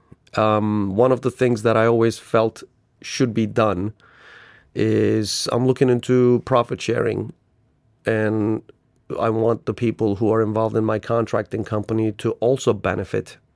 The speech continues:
for them helping me on my development side. Uh,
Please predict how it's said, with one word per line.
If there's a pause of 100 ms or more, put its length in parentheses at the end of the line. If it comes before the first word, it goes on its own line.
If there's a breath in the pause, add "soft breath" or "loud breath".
(160)
for
them
helping
me
on
my
development
side. (960 loud breath)
Uh,